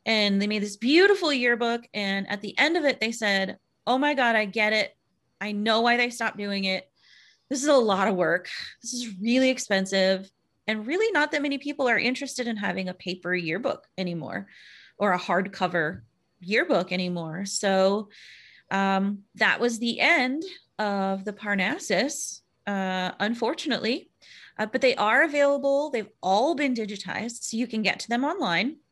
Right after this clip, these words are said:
again, from that digital collections page. Um, and you can read all about campus changes when presidential changes happened on campus. Uh, and you can look at the really great photos and fashion from throughout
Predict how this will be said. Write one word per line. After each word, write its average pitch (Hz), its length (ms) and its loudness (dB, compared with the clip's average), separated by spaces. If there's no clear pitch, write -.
again, 226 320 2
from 240 180 -2
that 220 240 0
digital 214 440 -6
collections 190 580 -2
page. 185 480 -6
Um, 196 460 0
and 202 160 0
you 233 140 2
can 214 680 -2
read 226 600 0
all 208 240 0
about 208 420 -4
campus 226 380 -6
changes 233 720 -4
when 190 460 -4
presidential 226 720 0
changes 294 420 -6
happened 269 480 0
on 254 160 -2
campus. 247 720 -6
Uh, 190 460 0
and 262 180 2
you 349 80 -2
can 359 120 -4
look 330 160 -4
at 359 60 -4
the 269 80 -2
really 254 260 -2
great 240 260 0
photos 220 500 0
and 190 200 -2
fashion 196 760 -2
from 185 520 -4
throughout 180 460 -2